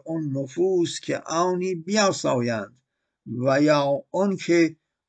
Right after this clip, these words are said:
امید حیاتی در این عالم فانی داشته باشند.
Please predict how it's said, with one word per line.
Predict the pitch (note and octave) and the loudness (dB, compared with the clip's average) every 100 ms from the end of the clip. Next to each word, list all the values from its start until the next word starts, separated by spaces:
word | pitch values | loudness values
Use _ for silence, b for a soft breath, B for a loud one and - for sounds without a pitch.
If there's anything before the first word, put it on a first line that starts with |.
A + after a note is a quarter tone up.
| _ | _
امید | C3+ C#3+ F3 E3 | -2 0 0 0
حیاتی | D3 B2 - C3+ D3 F3+ A3+ G#3+ - F3 E3 - _ _ - | -2 -2 2 6 6 6 4 2 -2 -2 -4 -6 _ _ 0
در | C#3 D3 | 2 4
این | D3 - | 2 -2
عالم | - C3+ C3+ C3 C3 | -4 -2 -2 -2 -2
فانی | B2+ C3 B2 A#2+ D3 | -4 -4 -2 -2 -2
داشته | D#3 C3+ B2+ - - D#3+ | -2 0 0 -2 0 0
باشند. | B2+ G2+ - - - | 2 -2 -8 -14 -18